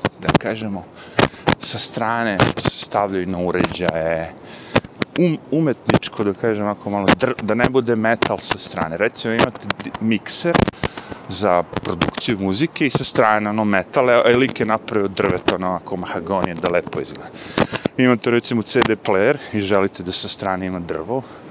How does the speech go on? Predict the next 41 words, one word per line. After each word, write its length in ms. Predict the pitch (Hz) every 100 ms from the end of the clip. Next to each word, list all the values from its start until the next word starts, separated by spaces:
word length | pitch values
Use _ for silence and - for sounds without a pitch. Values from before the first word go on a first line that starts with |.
| - - - - - - -
on 240 | - 104 98
lik 160 | 104 -
prodaje 300 | - 80 80
to. 140 | - 101
I 40 |
sad 160 | - -
to, 140 | 151
to 240 | 143 - 156
je 40 |
drvo, 400 | 120 117 92 113 165 - - - - - - - - - - - - -
nije 260 | 107 113
uređaj. 460 | 127 147 90 - - - - - -
I 60 |
piše 440 | - - 92 - 107
u 100 | 95
aukciji, 380 | 82 - - 101
na 100 | 85
aukciji 340 | 80 - 92
lepo 200 | 85 - -
fino, 180 | 92 92 - - - - - -
„Nećete 500 | 95 90 - 104 101
dobiti 500 | 95 92 95 98 104
uređaj, 520 | 98 98 104 110 135
nego 300 | 135 92 90
samo 500 | - - 87 95 120 110
leve, 460 | 95 90 95 110
sa 200 | 110 -
leve 220 | 92 85 107
strane 280 | - 127 135 -
drvo 280 | 147 151
i 100 | 151
s 80 | 127
desne.” 320 | 110 90 - -
Ponekad 460 | - 98 104 - 98
je 80 | 98
odozgo 440 | 92 90 85 92
drvo, 340 | 117 127 147 147
onako, 280 | 143 -
da 120 | 139 90
izgleda 300 | 87 87 82
lepo. 320 | 87 85